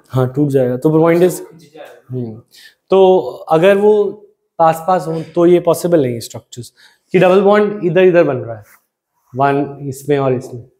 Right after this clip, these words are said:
Speaker 1: इसमें और इसमें। Single bond तो already इनके हैं ही। हाँ, single bond है ये, sorry,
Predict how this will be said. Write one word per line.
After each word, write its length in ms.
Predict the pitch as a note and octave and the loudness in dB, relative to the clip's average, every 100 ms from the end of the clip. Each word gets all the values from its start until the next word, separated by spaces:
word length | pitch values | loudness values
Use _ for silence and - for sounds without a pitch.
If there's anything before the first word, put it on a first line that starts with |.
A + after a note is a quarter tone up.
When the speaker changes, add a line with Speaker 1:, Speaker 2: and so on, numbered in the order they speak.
| _ _ _ _ _ _ _ _ | _ _ _ _ _ _ _ _
Speaker 1:
इसमें 300 | B2+ - C3+ | -4 0 0
और 160 | B2+ B2 | 2 0
इसमें। 320 | - A#2+ A#2 - - - C3+ C3 C3+ - _ _ _ _ _ _ _ | -4 -16 -18 -20 -20 -20 -20 -20 -20 -20 _ _ _ _ _ _ _
Single 280 | - D#3+ F3 | 0 4 4
bond 240 | F3+ F3+ | 4 2
तो 60 | F#3 | 4
already 260 | F3+ F3 F3+ | 4 4 2
इनके 280 | F3+ F3 E3 | 0 0 -2
हैं 140 | D#3 | -4
ही। 200 | D3+ D#3 - _ _ _ _ - | -6 -10 -18 _ _ _ _ -2
हाँ, 100 | D#3+ | -2
single 280 | E3 F#3+ G3 | 2 4 4
bond 220 | D3 A#2+ | 4 0
है 80 | A2+ | -8
ये, 60 | A2+ | -12
sorry, 240 | - - | -18 -20